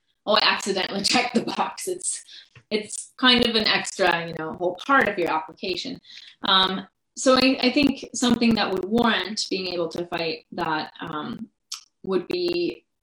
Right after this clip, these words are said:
financial situation has drastically changed for my family. We thought we really could. Um, you know, with covid, everything is different. Um, so I think you could appeal on the basis of that, or if you have, um, you know, a medical situation. Um,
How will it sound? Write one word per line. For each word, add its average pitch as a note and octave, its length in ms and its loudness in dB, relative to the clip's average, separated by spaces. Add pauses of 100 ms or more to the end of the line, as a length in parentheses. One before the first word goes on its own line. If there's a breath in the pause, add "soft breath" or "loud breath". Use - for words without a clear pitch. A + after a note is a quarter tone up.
(320)
financial F#3+ 420 -4
situation F3+ 460 -4
has F3 160 -8
drastically - 420 -8
changed C4 400 -2
for B3 80 -8
my B3 160 -2 (120)
family. A#3+ 440 -2
We F#3+ 140 -8
thought - 260 -6
we - 80 -4 (100)
really E3+ 180 -6
could. F#3 420 -8 (400 soft breath)
Um, F3 260 -6
you G#3+ 60 -2
know, A#3 140 2
with A3+ 100 -8
covid, A3+ 520 -4 (140)
everything F#3+ 400 -10
is F#3+ 120 -12
different. A3+ 420 -8 (600 loud breath)
Um, F3+ 440 -2
so F3 480 -4 (300)
I F#3+ 80 -6
think F#3 240 -6
you F3+ 140 -12
could F3 320 -2
appeal F3 460 -4
on F3 240 -6
the E3+ 80 -8
basis - 340 -6
of F3 140 -12
that, F3 320 -4
or F3 160 -2
if F3 180 -8
you F#3 160 -8
have, D#3+ 400 -10
um, E3+ 320 -14
you F#3 80 -16
know, E3 120 -16
a F#3 100 -14
medical G3 340 -10
situation. - 680 -18 (460 loud breath)
Um, E3 340 -8